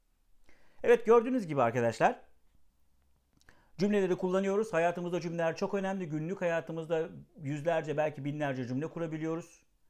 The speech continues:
Fakat bu cümlelerin içerisinde gizlenmiş o kadar fazla duygu var ki bazen bunları görmezden gelebiliyoruz. Eminim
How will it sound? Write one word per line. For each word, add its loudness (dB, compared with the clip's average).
Fakat -4
bu -4
cümlelerin 0
içerisinde -2
gizlenmiş -4
o 0
kadar 0
fazla -2
duygu 2
var 2
ki -10
bazen 2
bunları 0
görmezden 2
gelebiliyoruz. -8
Eminim -2